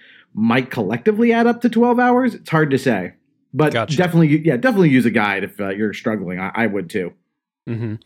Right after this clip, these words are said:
Speaker 2: Uh, I guess we'll just pick up on that. So you said that you never played this game back in the day, but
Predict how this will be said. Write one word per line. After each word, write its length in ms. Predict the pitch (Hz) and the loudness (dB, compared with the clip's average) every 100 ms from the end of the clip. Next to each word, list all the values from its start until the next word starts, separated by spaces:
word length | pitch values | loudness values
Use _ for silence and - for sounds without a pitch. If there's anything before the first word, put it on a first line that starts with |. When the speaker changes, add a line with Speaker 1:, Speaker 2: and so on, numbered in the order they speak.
| _ _ - _ | _ _ -20 _
Speaker 2:
Uh, 200 | 123 110 | -4 -2
I 100 | 104 | -2
guess 260 | 131 147 - | -2 -2 -2
we'll 80 | 135 | -4
just 280 | 123 131 - | -2 -4 -6
pick 200 | - 127 | -8 -2
up 200 | 127 131 | -2 -2
on 220 | 117 113 | -2 -2
that. 220 | 117 120 - | -2 -2 -4
So 140 | - | -4
you 200 | 113 107 | -4 -2
said 280 | 107 127 107 | -2 -2 -2
that 200 | 104 98 | -2 -4
you 140 | 104 | -6
never 240 | 104 117 113 | -6 -6 -6
played 420 | - 113 107 101 | -6 -6 -6 -4
this 260 | 123 190 - | -4 -2 -2
game 300 | 135 110 104 | -2 -2 -2
back 280 | 104 101 117 | -2 -4 -4
in 80 | |
the 80 | 101 | -8
day, 300 | 90 98 98 | -6 -6 -4
but 280 | 117 104 92 | -4 -6 -8